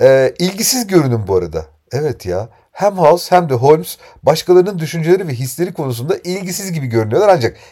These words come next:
içten içe doğruyu bulma ve adaleti sağlama konusunda da kararlı gözüküyorlar. Yani hani ben takmıyorum gibi gözüküyor ama aslında biraz da o işi çözebilmek için, ya onları taktıklarını gösteriyor, o işi çözmek için gösterdikleri çaba. Ve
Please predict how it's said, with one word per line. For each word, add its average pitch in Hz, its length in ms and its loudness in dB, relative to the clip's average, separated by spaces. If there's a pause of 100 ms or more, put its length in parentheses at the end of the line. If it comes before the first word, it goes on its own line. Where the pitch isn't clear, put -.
(120)
içten 185 420 -4
içe 147 380 -2
doğruyu 151 440 -2
bulma 175 260 -2
ve 190 80 2
adaleti 147 500 2
sağlama 156 440 2
konusunda 147 380 -8
da 190 100 -4
kararlı 160 380 6
gözüküyorlar. 110 600 -4
Yani 131 380 2 (320)
hani 113 220 -6
ben 101 200 -10 (280)
takmıyorum 180 600 0
gibi 120 160 -4
gözüküyor 110 500 0
ama 147 200 4
aslında 156 760 0
biraz 131 320 2
da 160 120 4
o 139 440 2
işi 139 200 -10
çözebilmek 160 560 -6
için, 156 220 -10 (240)
ya 101 120 -2
onları 139 260 -2
taktıklarını 151 580 -2
gösteriyor, 107 440 -4
o 104 100 -2
işi 113 320 -10 (200)
çözmek 120 380 -2
için 107 180 -10
gösterdikleri 95 600 -4
çaba. 80 260 -6 (880)
Ve 147 380 4